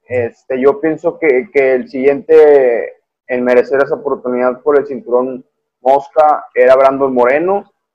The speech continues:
Sin embargo, pues ahora se ve esta, esta, eh, que pues baja, no low, baja y pues va a pelear por el cinturón, pero pues bueno,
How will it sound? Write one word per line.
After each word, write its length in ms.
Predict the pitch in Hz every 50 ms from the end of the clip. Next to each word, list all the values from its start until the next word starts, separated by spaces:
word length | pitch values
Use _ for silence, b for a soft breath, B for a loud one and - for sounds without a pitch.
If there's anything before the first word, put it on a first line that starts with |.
| _ _
Sin 180 | _ - 139 131
embargo, 560 | 127 127 127 139 143 143 147 151 165 160 160
pues 240 | - - - - -
ahora 800 | 131 123 127 131 139 143 143 143 139 135 131 123 117 113 113 -
se 100 | - 123 117
ve 340 | 117 123 131 131 139 139 139
esta, 840 | 135 139 - - 156 147 143 143 135 131 123 117 110 101 98 - _ _ _ _ _ _ _ _ _ _ _ _ _ _ _ _ _ -
esta, 1300 | - 127 123 - _ - 151 151 151 147 147 143 143 139 139 139 131 131 131 127 123 117 92 - _ _ _ _ _ _ _
eh, 480 | - 117 127 127 123 123 120 120 120 117
que 120 | 131 143 -
pues 180 | - 139 131
baja, 800 | 127 143 147 151 - - 165 156 156 156 151 147 139 - - _ _ -
no 220 | 143 151 156 156
low, 500 | 151 151 160 170 180 190 196 - - _ _ _ _ _ _ _ _ _
baja 580 | _ 123 143 156 170 170 - 202 196 202 202 202
y 80 | 185 165
pues 220 | - - 120 117
va 100 | 120 120
a 100 | 120 -
pelear 280 | - 143 139 139 127 113
por 140 | 143 143 143
el 60 | 143
cinturón, 560 | 139 123 - 143 170 196 226 254 262 240 - _ _
pero 840 | - 165 165 180 180 190 202 208 214 214 220 226 240 254 254 262 262 _ _ _ _ _ _ _
pues 420 | - 139 135 127 123 120 110 104 -
bueno, 340 | 113 110 107 107 101 95